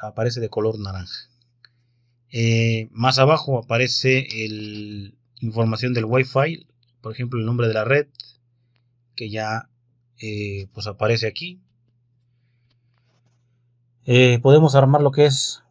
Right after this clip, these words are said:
eh, redes de invitados. O, eh,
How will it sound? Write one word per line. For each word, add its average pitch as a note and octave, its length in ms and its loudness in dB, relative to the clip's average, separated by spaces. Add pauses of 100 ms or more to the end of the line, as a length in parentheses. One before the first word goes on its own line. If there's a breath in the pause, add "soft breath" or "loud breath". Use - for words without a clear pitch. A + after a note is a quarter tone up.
(180)
eh, A#2 640 0 (720)
redes C#3 540 4
de A#2 80 -4
invitados. D#3 960 0 (1400)
O, C#3+ 420 4 (320)
eh, G#2+ 720 -6